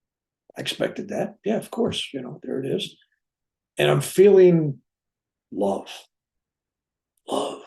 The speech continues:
love, love, love, just embracing it. And then there's this naked arm, no sleeve, no shirt, no nothing. Just a naked arm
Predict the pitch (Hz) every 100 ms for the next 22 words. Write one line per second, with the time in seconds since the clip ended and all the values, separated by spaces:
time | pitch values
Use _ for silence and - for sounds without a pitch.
0 | - _ _ - - - - - - -
1 | _ - - - - - _ - - -
2 | _ - - - _ _ _ _ _ _
3 | 110 104 117 127 143 - - - - _
4 | _ _ _ _ _ _ _ _ _ 131
5 | 131 180 226 208 170 156 - - 139 180
6 | 185 156 156 127 - - _ _ - 147
7 | - 143 139 143 135 120 - - 123 -
8 | 123 - - - - - _ - 143 135
9 | 120 123 175 185 180 151 143 127